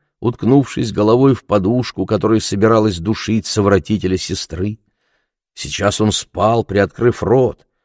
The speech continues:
и она могла сделать с ним все, что хотела. Но она понимала, что сейчас это ни к чему, это глупо и поздно, и Жалко. Так Хикур не удалось отомстить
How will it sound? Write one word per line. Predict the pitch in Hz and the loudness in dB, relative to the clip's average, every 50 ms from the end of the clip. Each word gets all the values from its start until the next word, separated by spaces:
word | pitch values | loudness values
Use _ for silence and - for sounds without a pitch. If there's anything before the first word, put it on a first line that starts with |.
| _ _ _ | _ _ _
и | - 90 | -2 0
она | 92 101 113 120 | 2 2 4 4
могла | 120 117 110 113 123 120 | 4 4 4 4 4 4
сделать | 98 85 95 131 127 127 127 | 4 4 4 6 6 6 6
с | - - | 4 2
ним | 143 143 139 | 2 2 2
все, | - - 151 156 | 2 4 4 4
что | 147 - - 160 | 4 4 0 0
хотела. | 147 170 156 147 - - 180 175 165 123 - - - _ _ _ _ _ _ _ _ _ _ _ _ | 0 2 0 0 4 6 6 6 6 6 2 -4 -8 _ _ _ _ _ _ _ _ _ _ _ _
Но | - 78 85 | -6 -2 0
она | 92 104 101 82 | 2 2 2 2
понимала, | - 101 101 104 110 127 131 127 107 95 85 | 2 2 2 4 4 6 6 4 4 2 0
что | - - - 98 90 | -2 -4 -4 -4 -2
сейчас | - - 107 95 - - - 69 - - - - | -2 -4 -4 -4 -2 -2 0 0 0 0 0 -2
это | 104 101 - 104 | -2 -2 0 -2
ни | 90 90 92 | 0 0 0
к | 85 - | -2 -4
чему, | - - - 90 87 98 127 156 160 160 - _ _ _ _ _ _ | -6 -6 -4 -2 0 0 0 0 -2 -4 -10 _ _ _ _ _ _
это | - 104 101 - - 87 | -2 -2 -2 0 -2 -2
глупо | 80 87 92 95 104 127 160 185 185 - - - 69 - - - _ | 2 4 4 6 6 6 6 4 4 2 -2 -4 -8 -8 -8 -10 _
и | - 90 80 | -4 -4 -4
поздно, | 76 - - 127 156 175 185 175 165 143 127 131 143 139 - - | -4 -2 0 4 6 6 8 6 6 4 0 -2 -2 -2 -2 -4
и | - - 131 165 190 - 196 202 - _ _ _ - - - - - - _ _ _ _ _ _ - 101 | -4 -4 -2 0 0 0 -2 -2 -6 _ _ _ -20 -20 -20 -20 -20 -20 _ _ _ _ _ _ -6 -4
Жалко. | 87 104 147 185 208 220 208 180 151 - - - - _ _ _ _ _ _ _ _ _ _ _ _ _ _ _ _ _ _ _ _ _ _ | 0 2 2 4 4 2 2 0 -2 -4 -10 -16 -16 _ _ _ _ _ _ _ _ _ _ _ _ _ _ _ _ _ _ _ _ _ _
Так | 98 113 127 143 - - | 2 4 4 2 2 -4
Хикур | - - - 90 76 - - 131 139 139 - - _ _ _ _ _ _ _ _ - | -12 -8 -8 -8 -6 -2 2 2 2 2 0 -4 _ _ _ _ _ _ _ _ 2
не | 180 196 | 6 6
удалось | 196 156 104 101 87 80 95 107 101 - - - | 8 8 6 4 4 4 4 2 2 0 -2 -6
отомстить | 107 - - 76 71 - - - - - 180 160 - - | -6 -6 -6 -6 -6 -6 -8 -6 -4 -4 -4 -4 -4 -10